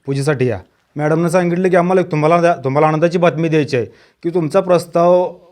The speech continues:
तुमचं वर्क ऑर्डर निघेल, एक दोन दिवसात निघेल," म्हणून असं वर्क ऑर्डर दिले. त्याच्यापासून मॅडम इकडं आलेत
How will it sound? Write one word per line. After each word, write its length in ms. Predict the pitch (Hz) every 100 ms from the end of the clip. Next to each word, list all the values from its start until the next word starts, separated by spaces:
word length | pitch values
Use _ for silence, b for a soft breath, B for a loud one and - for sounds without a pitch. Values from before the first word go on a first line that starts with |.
| _ -
तुमचं 420 | 147 156 175 160
वर्क 240 | 160 180
ऑर्डर 180 | 190 190
निघेल, 280 | 190 170 185
एक 100 | 160
दोन 160 | 170
दिवसात 240 | 165 160 175
निघेल," 200 | 170 156
म्हणून 180 | 165 165
असं 160 | 156
वर्क 100 | 165
ऑर्डर 140 | 151 135
दिले. 180 | 120 101 b b b b
त्याच्यापासून 580 | 151 151 190 196 190 196
मॅडम 300 | 190 180 190
इकडं 200 | 185 180
आलेत 240 | 180 165